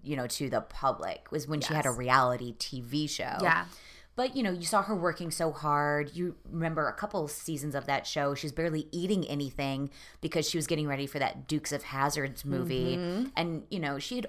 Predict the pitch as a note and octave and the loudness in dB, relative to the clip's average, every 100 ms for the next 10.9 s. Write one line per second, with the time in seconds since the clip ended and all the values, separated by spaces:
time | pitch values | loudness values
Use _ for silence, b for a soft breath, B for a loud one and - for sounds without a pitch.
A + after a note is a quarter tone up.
0 | - - F3+ F3 D#3+ D3+ C#3 B2 D3+ D3 | -6 -2 4 6 6 2 -4 -2 0 2
1 | C#3+ C#3 C3+ - D3 C#3+ C3 - C#3 C#3 | 0 -2 -6 -8 -6 -6 -8 -6 -2 0
2 | C#3 B2+ - B B B B B - F#3+ | 0 -2 -6 B B B B B -4 -2
3 | - E3 D#3+ C#3+ D3+ - C#3 - D3 - | 2 4 4 0 -2 0 -2 -2 -8 -4
4 | D3 B2+ C#3 C3 C3 - - - C3+ D#3+ | -4 -2 -2 0 0 -2 -6 -10 -8 -6
5 | - G3 D#3 C3+ C#3 - - - C4+ A#3+ | -2 0 -2 -6 -6 -4 -2 2 4 4
6 | - E3 D#3+ C#3+ C#3+ B2+ F3 D#3+ G#3 C#4 | 4 2 2 2 0 0 -2 -2 -2 -2
7 | A3+ D#3+ D#3+ D3 B2+ C#3+ C#3 C#3 C3 C3 | -4 -4 0 0 0 -2 0 2 2 2
8 | - C#3+ C3+ - C3+ A#2 A#2 D3 B3 - | 0 -2 -4 -2 0 4 8 8 6 0
9 | - - - - - D3+ D3+ D3+ - F3 | -14 -18 -20 -8 -2 0 0 -4 -4 2
10 | F3 D#3 D3 C#3 D3 C#3+ C#3 C3+ | 4 4 0 -4 -2 0 0 -4